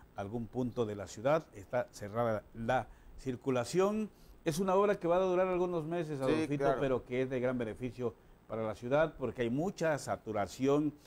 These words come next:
Speaker 1: en varias vías de comunicación que hace falta estos distribuidores viales, ¿no?
Speaker 2: Sí, por supuesto, Carlos.
Speaker 1: Bueno, hoy es miércoles once de agosto del dos mil veintiuno. Vamos a la portada y contraportada del periódico Cuarto Poder del día de hoy. El gobernador Rutilio Escandón Cadenas impone la medalla Rosario Castellanos a Silvia Ramos.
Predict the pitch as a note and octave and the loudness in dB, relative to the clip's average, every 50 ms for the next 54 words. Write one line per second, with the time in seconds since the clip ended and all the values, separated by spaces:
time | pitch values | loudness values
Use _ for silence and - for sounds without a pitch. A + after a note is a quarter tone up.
0 | - - - - - G#2+ G#2+ B2 C3 C3+ A#2+ G#2 G2 B2 C3 C3 A#2 A2+ G2+ - | -20 -20 -16 -10 -6 -2 0 0 2 2 2 0 0 0 2 2 0 0 -4 -4
1 | G#2 G#2 G#2 G2+ - A2+ G#2 F#2+ C3 C3+ B2+ - C3+ C3+ A#2 B2 G#2+ F#2+ A#2 B2+ | -6 -8 -8 -6 -6 -6 -4 -2 -2 -4 -4 -2 -4 -4 -4 -4 -6 -4 -6 -6
2 | A#2 B2 B2+ A#2 - C3 B2 - - A2 A2 A2 A2 A#2 A#2 G#2+ G2 G2 G2 F2+ | -6 -6 -6 -4 -2 -2 -2 -2 -4 -6 -4 -2 0 0 -2 -4 -6 -10 -14 -14
3 | E2+ F2+ F#2 A2 B2+ D3+ E3 - - - - - D3+ - - B2 G#2 G2+ A2 G#2 | -14 -16 -16 -14 -14 -14 -14 -16 -20 -12 -4 -2 -2 -2 0 -4 -4 -4 -8 -6
4 | - B2 B2 A2 - - G2+ - - E2+ - - - - - - - - - - | -4 -2 -2 -2 -4 -10 -14 -12 -12 -14 -14 -14 -16 -18 -18 -18 -20 -20 -20 -2
5 | - C#3+ D3+ E3 F3 F3+ G#3 A#3+ A3+ F#3+ D#3+ G3 G#3 G3 G3 G3 F#3 D#3 E3+ G3 | 4 6 8 8 8 8 8 6 6 6 6 6 6 8 8 6 6 6 4 2
6 | F3+ D#3+ F3 E3 D3+ E3+ F3+ F3 - F3 F3 E3+ E3 D3+ C#3 C#3 C3 D#3 E3+ D#3 | 2 2 2 2 2 2 0 0 2 2 4 4 4 4 4 2 2 0 0 0
7 | D#3 D3 C#3+ F#3 F#3 D3 C3 C#3+ C#3+ C#3 A2 C3 B2 A2 A#2 A#2+ - C#3+ C#3+ C3 | 0 2 2 2 2 4 4 2 2 2 0 0 0 0 0 -2 0 0 0 2
8 | C#3+ C#3+ B2+ C3 B2+ A2+ A#2 A2 G2+ C3 C#3 C3+ B2 G#2 - A#2 B2 C3+ C3+ - | 0 -2 -2 -2 -4 -6 -6 -4 0 0 2 2 2 0 0 0 0 2 0 0
9 | - A2+ - C3+ C3 A#2 B2+ A2 - A#2 A#2+ B2 B2 A#2 A2 A2+ B2+ B2 B2 B2 | -4 -4 -2 -2 -2 -2 -4 -4 0 0 0 2 2 0 2 2 2 2 4 4
10 | C3 C#3+ C#3+ C#3 B2+ G#2 - - - - - - - - - - - - C#3 D3+ | 6 6 6 6 4 2 -2 -8 -18 -20 -20 -20 -20 -20 -20 -4 0 2 4 6
11 | D3+ D3 D3+ D#3+ D#3+ D3 D3 D#3 D#3 C3 - C#3+ D3 C#3+ B2+ C3+ C#3+ D#3 D#3 D#3 | 8 8 8 8 6 6 4 2 2 2 4 4 4 4 6 6 6 6 6 4
12 | B2 C#3 C#3 - C#3+ D3+ D#3 D#3 D3+ D3 C#3 C3 C3 C3 C#3+ D3+ D3+ C3+ B2+ G#2 | 2 2 0 2 2 2 4 4 4 4 4 4 4 4 4 6 6 4 2 2
13 | A#2 C#3 C#3 C3 - B2 - - A#2+ B2+ C#3+ D3+ D3 D#3 C#3+ - - - C#3 C#3 | 2 2 2 2 0 0 0 2 2 4 4 4 4 2 0 -2 -2 0 0 0
14 | - - D3 C#3+ C#3+ C3+ C#3+ C#3 C3 A#2+ A#2+ C3 C#3 C#3+ C#3+ D3 C#3 B2 - - | 2 2 0 0 2 4 4 4 4 4 6 6 6 6 6 6 4 4 2 0
15 | - | -6